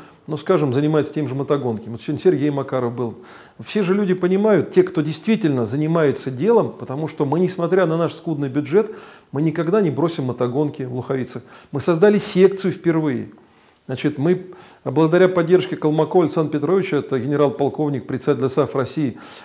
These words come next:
он нам, э, подарил четыре мотоцикла. То есть у нас там занимаются ребята, девчонки занимаются. Значит, мы делаем все, чтобы такой вид спорта сохранить, потому что он нужен для патриотического воспитания нашей молодежи.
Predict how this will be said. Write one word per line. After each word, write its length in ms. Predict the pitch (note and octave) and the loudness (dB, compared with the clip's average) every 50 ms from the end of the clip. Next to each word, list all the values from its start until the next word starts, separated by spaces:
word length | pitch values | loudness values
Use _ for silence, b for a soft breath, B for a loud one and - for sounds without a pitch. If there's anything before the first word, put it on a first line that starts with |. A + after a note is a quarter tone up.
| B B | B B
он 120 | - C3+ C3+ | -4 -2 0
нам, 220 | D3 D3 C3 - - - A3 D#3+ | 0 0 -2 -4 -10 -12 -8 -4
э, 420 | C#3 C3+ C3 C3 C3 B2+ B2+ A#2+ G#2 | 0 0 2 2 2 2 2 0 0
подарил 300 | C#3 C#3 C3+ D3 D3+ D3 | -2 0 0 2 0 0
четыре 320 | D3 - C#3 C#3 G#3+ G3+ F3 | -2 -4 -4 -4 0 0 0
мотоцикла. 680 | E3 D#3 D#3 C#3+ - - - E3 F#3+ F3+ C#3 A#2 G#2 | 0 0 0 -2 -2 -2 -4 -4 -2 -2 -4 -6 -4
То 140 | - - C#3+ | -4 -4 -4
есть 120 | B2 - C#3 | -4 -4 -4
у 20 | |
нас 180 | D3 F#3 F#3+ E3 | -4 -4 -2 -2
там 160 | F3+ E3+ D3 | -2 -2 -2
занимаются 520 | C3 D3+ D#3+ E3 E3+ F3 E3+ D#3+ E3 D#3+ | 0 -2 -2 0 0 0 0 0 0 0
ребята, 380 | F3 F3+ C#3 C#3 D#3 D#3+ D3+ B2+ | -2 0 4 4 4 4 4 0
девчонки 540 | A#2+ E3 D#3 F3 - E3 F#3 G#3+ G3+ - D#3 | -2 -2 -4 -2 2 4 4 4 4 2 -2
занимаются. 560 | B2+ C3+ D3 D3 C#3+ C3+ B2 A2 G2+ - - - B B B B B B B B | -4 -4 -4 -4 -4 -4 -4 -4 -6 -8 -12 -20 B B B B B B B B
Значит, 360 | - C#3+ C3+ - D3+ D3 - | -6 -4 -2 -2 -4 -6 -4
мы 180 | C#3 C3+ D#3+ F3+ | -4 0 0 0
делаем 340 | D#3+ D#3+ F3+ F3 E3+ E3 D#3 | 4 4 4 6 6 4 0
все, 240 | B2 - - A3 A3 | 0 -2 -2 -2 0
чтобы 260 | - - D#3+ C3 C3 | 0 -2 -2 -2 -2
такой 260 | C3 D3+ D3 D3+ D3+ | -2 -2 0 0 0
вид 140 | D3 D3 D3 | -2 -2 -4
спорта 380 | - - - F#3+ A3 F#3+ E3 | -6 -4 2 2 2 2 0
сохранить, 500 | - - D3 - - D3+ D#3 F#3+ A#3 G#3 | -4 -4 -6 -4 -2 0 0 0 -2 -2
потому 320 | - - - C#3+ D3 E3 D#3+ | -4 -4 -4 -2 -2 -2 -2
что 160 | D#3+ - E3+ | -2 0 0
он 120 | D#3+ D#3+ | 0 2
нужен 260 | F#3+ A3 G3 F#3+ D3+ A2 | 0 0 -2 -2 -4 -2
для 220 | B2 D#3+ E3+ D#3+ | 0 2 2 2
патриотического 800 | E3 - D3+ - - F#3 F#3+ F#3 G#3+ A3+ - - - - - C#3 | 0 -2 -6 -2 0 0 0 0 -2 -6 -6 -8 -12 -8 -8 -8
воспитания 480 | B2+ - - D3 D3 D#3 B2 G#2+ G2+ - B B B B | -6 -6 -8 -6 -2 -2 -2 -2 -4 -8 B B B B
нашей 260 | B C#3 B2 - - C#3 | B -6 -6 -4 -4 -4
молодежи. 400 | C#3+ C#3 C#3 B2 A#2 G#2 F#2+ | -2 -2 -2 -2 -4 -6 -6